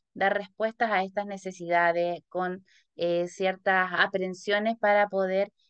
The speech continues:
eh, y donde van quedando en evidencia finalmente dónde están puestas sus preocupaciones. Si es lo ideacional, si es lo afectivo,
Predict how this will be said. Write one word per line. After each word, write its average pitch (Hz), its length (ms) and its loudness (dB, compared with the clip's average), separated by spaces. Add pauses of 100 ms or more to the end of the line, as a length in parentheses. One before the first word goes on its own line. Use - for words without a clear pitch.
(140)
eh, 170 240 -2
y 175 100 -2
donde 208 200 4
van 214 220 2
quedando 190 420 0
en 170 160 -6
evidencia 170 500 -6
finalmente 180 560 -4
dónde 180 200 -4
están 180 280 -6
puestas 208 320 -6
sus 170 140 -18
preocupaciones. - 800 -12 (420)
Si - 180 -2
es 214 80 4
lo 220 120 2
ideacional, 190 800 -2
si - 180 -6
es 220 80 0
lo 214 120 4
afectivo, 180 800 -4